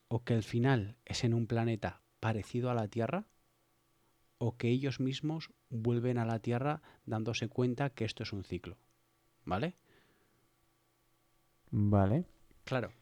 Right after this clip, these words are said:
Speaker 2: Joder.
Speaker 1: Ahí voy ya. Sí, es muy complicado. Ahí voy a la portada. Como has dicho, hay como dos esferas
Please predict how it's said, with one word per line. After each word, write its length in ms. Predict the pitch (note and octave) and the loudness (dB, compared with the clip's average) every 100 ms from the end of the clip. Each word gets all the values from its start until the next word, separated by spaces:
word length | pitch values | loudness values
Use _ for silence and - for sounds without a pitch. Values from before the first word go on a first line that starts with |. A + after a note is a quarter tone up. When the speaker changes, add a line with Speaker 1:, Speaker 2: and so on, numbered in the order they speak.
| _ _ _ _ _ _ _ _ - | _ _ _ _ _ _ _ _ -6
Speaker 2:
Joder. 200 | A2 A2 | -2 0
Speaker 1:
Ahí 140 | B2 | 0
voy 220 | B2 C#3 C3+ | -2 -2 -2
ya. 300 | D3 F3 - - - | -2 -4 -10 -20 -14
Sí, 260 | - A#2 G2+ | -6 -4 -2
es 100 | F#2+ | 0
muy 160 | A2+ | 0
complicado. 480 | G#2 F#2+ F#2 F2+ E2+ - - - | 0 -4 -4 -4 -4 -6 -8 -2
Ahí 200 | A#2+ A#2 | 0 2
voy 320 | C3+ D3 E3 - - | 0 -2 -6 -12 -4
a 60 | |
la 120 | A2+ | -4
portada. 460 | G#2+ G2 F#2+ D#2+ - _ _ _ - - - - - _ _ - | -2 -4 -4 -6 -10 _ _ _ -20 -20 -20 -20 -20 _ _ -2
Como 200 | A#2 A#2+ | 2 2
has 100 | A#2+ | 2
dicho, 360 | D#3+ - E3 - | -2 -2 -4 -4
hay 140 | A#2+ C3+ | -2 0
como 300 | D3 A#2+ A2 | 0 2 2
dos 220 | C#3+ C#3+ | 2 2
esferas 680 | C3 - C#3+ C3 F#3 - | 0 0 2 2 0 -4